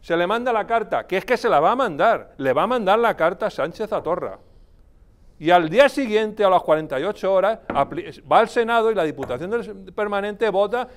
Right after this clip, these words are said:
y a los cuatro días están destituidos todos. Y este no se va a andar con rollos de que hay elecciones ni gaita.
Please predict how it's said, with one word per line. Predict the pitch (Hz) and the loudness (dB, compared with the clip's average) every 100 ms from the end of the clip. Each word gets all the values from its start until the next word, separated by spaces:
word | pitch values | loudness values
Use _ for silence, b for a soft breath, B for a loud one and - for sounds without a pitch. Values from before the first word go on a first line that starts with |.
| B | B
y | 165 | 2
a | |
los | 170 165 | 4 4
cuatro | 175 202 247 | 4 4 4
días | 254 277 247 | 2 0 -2
están | 220 240 | 0 0
destituidos | 277 262 262 208 214 294 - | 0 -2 -4 -6 0 0 0
todos. | 240 220 131 B B | -2 -2 -4 B B
Y | 175 196 | -2 0
este | 190 302 | 0 -4
no | 320 | -4
se | 269 | -2
va | 226 | 0
a | |
andar | 185 180 156 | 0 0 0
con | 139 131 | -2 -4
rollos | 127 180 208 196 143 B B | 0 0 2 -2 -4 B B
de | 165 | -4
que | 185 | 0
hay | 185 175 | 0 2
elecciones | 175 165 147 - 160 190 170 | 2 2 2 0 -2 -2 -4
ni | 143 | -4
gaita. | 131 220 220 120 | -2 -2 -2 -10